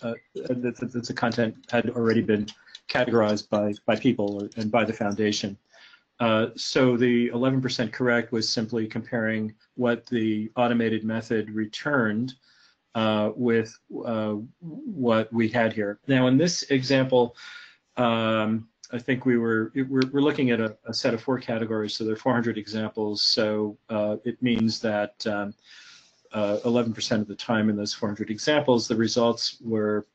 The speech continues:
either, uh, false positives or false negatives, meaning that it either gave us a, an incorrect category, one that was not the right one, or it didn't give us the, um, the,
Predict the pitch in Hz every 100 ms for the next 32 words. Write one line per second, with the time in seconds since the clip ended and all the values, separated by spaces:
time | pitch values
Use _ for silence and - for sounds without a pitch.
0 | _ 113 107 107 107 107 - - - 107
1 | - 110 - - 117 110 107 104 98 -
2 | 98 - 113 113 107 98 101 - - _
3 | _ _ _ 120 113 110 110 110 - 117
4 | 110 110 110 107 104 117 110 110 110 -
5 | 107 107 - _ 113 107 120 120 131 120
6 | 110 - - 107 107 107 101 104 107 _
7 | _ 120 110 110 107 - 135 110 107 -
8 | - - - 120 120 104 98 101 101 101
9 | 107 - _ - 135 123 113 110 - _
10 | 120 113 131 127 113 117 104 104 - -
11 | - 110 104 104 104 101 98 101 - _
12 | _ _ _ _ _ 110 110